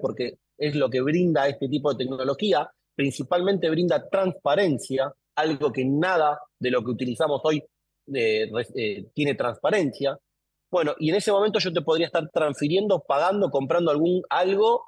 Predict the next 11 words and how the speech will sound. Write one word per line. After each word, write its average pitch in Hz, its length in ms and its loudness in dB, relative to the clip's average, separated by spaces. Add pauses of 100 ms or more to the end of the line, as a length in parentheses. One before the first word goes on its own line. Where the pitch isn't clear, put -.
directamente 147 1120 -2
entre 123 240 -2
vos 147 160 2
y 139 60 -4
yo 190 260 2
y 156 80 -2
sin 151 260 -2
intermediarios 120 720 -2
en 113 100 -8
el 113 140 -8
medio. 98 340 -8